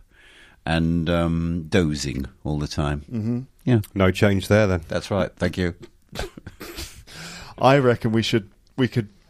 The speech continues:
Speaker 2: do an hour of conversation about becoming a uncle and a granddad now. Um, but, um, we have sat down in order to talk about the new Star Wars film, which is less important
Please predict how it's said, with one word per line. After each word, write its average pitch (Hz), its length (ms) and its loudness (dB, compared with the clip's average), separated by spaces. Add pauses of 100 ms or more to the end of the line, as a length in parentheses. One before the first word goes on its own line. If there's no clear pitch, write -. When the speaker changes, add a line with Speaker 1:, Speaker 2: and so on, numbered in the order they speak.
(100)
Speaker 2:
do 117 220 6
an 110 80 4
hour 113 260 4
of 107 120 0
conversation 113 580 0
about 110 400 2 (520)
becoming 113 560 0
a 107 460 2
uncle 113 480 0
and 104 80 0
a 101 60 -2
granddad 104 520 0
now. 95 340 -2 (580)
Um, 107 520 0
but, - 320 0
um, 113 420 0 (120)
we 120 160 2
have - 200 0
sat 113 260 0
down 110 440 2
in 117 120 0
order 110 180 2
to 110 140 -12
talk 117 220 0
about 110 200 0
the 110 60 -6
new 110 120 2
Star 123 260 4
Wars 101 220 2
film, 101 200 0
which 123 240 -2
is 131 160 0
less 143 280 6
important 123 680 2